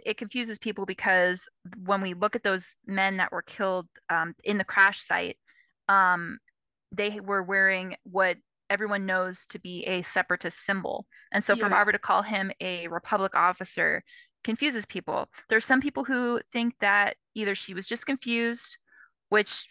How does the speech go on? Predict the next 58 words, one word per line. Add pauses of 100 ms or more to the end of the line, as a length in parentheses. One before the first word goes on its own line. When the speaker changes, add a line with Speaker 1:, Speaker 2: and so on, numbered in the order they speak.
Speaker 1:
feels
weird
that
she
would
be
confused,
but
Speaker 2:
'Cause
Speaker 1:
who
knows?
Maybe
Speaker 2:
B
two
Speaker 1:
she
Speaker 2:
said
Speaker 1:
didn't
Speaker 2:
it
Speaker 1:
even,
Speaker 2:
too. (420)
Speaker 1:
maybe
she
didn't
even, (200)
um, (160)
well,
yeah,
B
two
said
that
a
Republic
ship
was
incoming. (580)
Um, (280)
Speaker 2:
Yeah,
mm-hmm.
Speaker 1:
so (480)
I
don't
know
if
she
just
didn't
see
their
uniforms,
but
obviously
she
knows
what
ship
it
is.